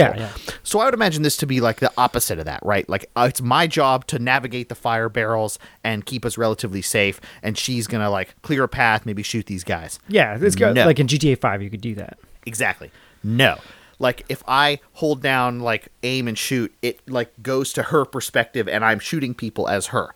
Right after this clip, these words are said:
Speaker 2: But it's all on one controller.
Speaker 1: Mm-hmm.
Speaker 2: So it becomes less a game like that. And honest to God, like any other sequence where I need to navigate my jet ski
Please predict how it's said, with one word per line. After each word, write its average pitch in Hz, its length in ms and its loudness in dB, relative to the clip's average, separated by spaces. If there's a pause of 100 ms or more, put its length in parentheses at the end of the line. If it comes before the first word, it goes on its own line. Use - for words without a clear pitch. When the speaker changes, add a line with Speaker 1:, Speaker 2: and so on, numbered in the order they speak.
(240)
Speaker 2:
But 135 80 0
it's - 80 -2
all 151 220 4
on 139 100 2
one 127 100 6
controller. 95 540 0 (100)
Speaker 1:
Mm-hmm. 107 300 0 (100)
Speaker 2:
So 156 380 4
it 156 120 -2
becomes 202 460 -2
less 135 300 0
a 151 40 4
game 143 200 0
like 123 140 -2
that. 135 260 2
And 139 120 2 (300)
honest 147 340 2
to 175 60 0
God, 117 300 2
like 113 240 2
any 131 240 4
other 117 120 4
sequence - 400 0
where - 120 -2
I 135 100 4
need 147 140 0
to - 100 0
navigate 123 640 2
my 117 160 4
jet 127 280 0
ski 110 360 -2